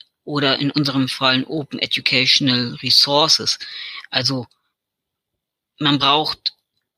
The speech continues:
man musste vor Jahren schon Fundamente legen, um offene Bildung und zu-, damit eine möglichst einwandfreie, leichte Zusammenarbeit zu ermöglichen. Also wer vor zehn Jahren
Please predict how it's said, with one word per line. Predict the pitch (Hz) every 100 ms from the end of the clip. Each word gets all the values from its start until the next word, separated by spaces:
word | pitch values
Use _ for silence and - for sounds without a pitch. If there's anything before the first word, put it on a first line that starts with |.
| _
man | 160 156
musste | 190 -
vor | 165 151
Jahren | 135 123 147 196 180
schon | 165
Fundamente | 151 156 135 131 165 -
legen, | 139 139 156 156 143 - - - - -
um | 151 139
offene | 151 170 - 196 147
Bildung | 156 165 180 160 151 151 - _ _ _ _ _ _ _ -
und | 175 -
zu-, | - 160 - -
damit | 151 165 147 -
eine | 147
möglichst | 147 160 - -
einwandfreie, | 151 160 156 - - - 139 151
leichte | 139 127 156 156
Zusammenarbeit | - 151 143 139 -
zu | 139
ermöglichen. | 143 170 - - 107 98 - -
Also | - 147
wer | 143 143
vor | - 139
zehn | - - 160 151
Jahren | 139 139